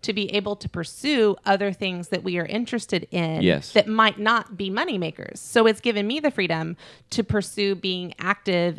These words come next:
Speaker 1: in a local youth ministry, um, with, with youth theater. And so that's been really,
Speaker 2: Yeah.
Speaker 1: really fun. And I found something that I didn't even realize that I
Speaker 2: Mm-hmm.
Speaker 1: really enjoyed, um, being a part of.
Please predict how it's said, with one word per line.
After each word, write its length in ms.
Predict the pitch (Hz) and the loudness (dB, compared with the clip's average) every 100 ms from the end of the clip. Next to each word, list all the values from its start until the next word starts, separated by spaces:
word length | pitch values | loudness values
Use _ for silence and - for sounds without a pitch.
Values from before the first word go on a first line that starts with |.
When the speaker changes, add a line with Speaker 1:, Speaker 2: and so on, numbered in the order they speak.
| - | -4
Speaker 1:
in 340 | 190 180 180 | 0 2 0
a 140 | - 185 | 0 0
local 600 | 180 190 190 175 170 - | 2 0 2 2 2 -2
youth 560 | 175 190 180 165 - - - | -6 -2 -2 -2 -10 -18 -6
ministry, 760 | 196 196 196 - 180 160 165 - - - _ | -2 -2 -4 -4 -4 -2 -4 -8 -20 -20 _
um, 320 | - 175 165 - | -4 -2 -4 -8
with, 600 | 190 185 165 - - - _ | 0 2 2 -6 -20 -20 _
with 280 | 185 165 175 | -6 -6 -6
youth 160 | 170 | -8
theater. 560 | - 254 - 117 - 165 - - _ _ | -6 -4 -4 -4 -6 -8 -16 -20 _ _
And 180 | 196 202 | 2 4
so 140 | 214 | 2
that's 240 | 202 214 - | 4 2 0
been 280 | 269 262 - | -2 -2 -6
really, 380 | 202 202 220 220 | -6 2 4 4
Speaker 2:
Yeah. 80 | 202 | 4
Speaker 1:
really 260 | 208 180 | 2 0
fun. 340 | 165 240 220 190 | 2 4 6 4
And 120 | 180 | 2
I 100 | 180 | 0
found 540 | - 214 208 220 208 | -2 -2 -2 -2 -6
something 720 | 208 196 196 190 185 175 170 - | -8 -8 -6 -6 -6 -8 -12 -14
that 500 | 196 175 180 165 143 - _ _ _ _ | -10 0 0 0 -6 -12 _ _ _ _
I 140 | 202 196 | 0 2
didn't 220 | 214 214 | 2 2
even 260 | 190 180 | 0 0
realize 560 | 180 349 - 151 131 185 | -2 0 0 0 -4 0
that 140 | 202 | 6
I 100 | 190 | 6
Speaker 2:
Mm-hmm. 140 | 190 202 | 6 6
Speaker 1:
really 320 | 226 220 196 | 6 6 4
enjoyed, 760 | 190 170 214 240 170 170 170 180 - - - - _ _ _ | 0 -2 -2 0 0 -2 -4 -8 -14 -20 -20 -20 _ _ _
um, 160 | 196 175 | -6 -4
being 280 | 208 208 190 | 0 0 0
a 40 | 156 | -4
part 300 | - 220 170 | 2 2 4
of. 440 | 151 151 175 - | 2 -2 -4 -14